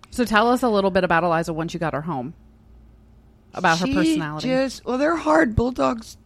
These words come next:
Speaker 2: don't seem to have much personality.
Speaker 1: <laughs> They're a little dull, a little lumpy.
Speaker 2: But <laughs> they, well, there's, she's my kind of dog, 'cause I have a blind basset that I flunked fostering with,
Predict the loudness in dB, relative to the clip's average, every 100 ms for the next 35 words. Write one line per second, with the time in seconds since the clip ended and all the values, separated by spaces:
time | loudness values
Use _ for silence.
0 | -2 0 0 -6 -12 -8 -4 -4 -4 -6
1 | -6 -4 -6 -8 -8 -4 -4 -4 -6 -4
2 | -4 -4 -4 -2 -2 -6 -14 -6 0 2
3 | 4 2 2 2 2 0 -4 -4 -2 0
4 | 0 0 -2 -6 -4 2 2 2 -8 -18
5 | -18 -18 -20 -14 -10 -10 -10 -2 -2 -2
6 | -14 -16 -20 -20 -20 -20 -20 -20 -8 0
7 | 0 0 -4 -4 -4 -2 -4 -6 -10 -8
8 | -4 -2 -2 -4 -6 -4 -4 -4 -6 -6
9 | -4 -4 -6 -6 -6 -6 -6 -8 -6 -4
10 | -6 -8 -10 -10 -10 -8 -10 -10 -10 -10
11 | -14 -20 -20 _ -20 -20 -20 -20 -20 -20
12 | -20 -18 -10 -10 -10 -12 -14 -12 -12 -14
13 | -14